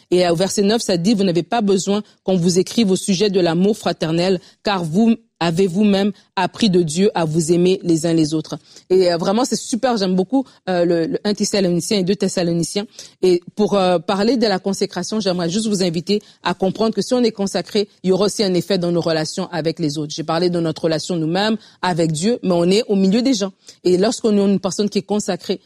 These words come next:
qui, euh, qui se sanctifie, qui se donne à Dieu, ben, ça va se voir parce qu'on va marcher dans l'amour fraternel. On ne sera pas en train de, de frauder les autres, comme ce verset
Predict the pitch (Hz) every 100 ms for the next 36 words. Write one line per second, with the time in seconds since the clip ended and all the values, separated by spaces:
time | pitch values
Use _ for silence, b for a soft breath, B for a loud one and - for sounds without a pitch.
0 | _ - 196 185 170 160 147 170 175 -
1 | 226 - 190 208 208 - 175 208 220 180
2 | 165 196 b - 170 185 180 - 170 185
3 | 180 - 175 170 156 - 170 151 160 170
4 | - 151 135 131 160 _ _ b b 175
5 | 151 170 196 190 208 185 165 156 147 -
6 | 175 180 180 160 185 185 175 135 165 160
7 | 151 175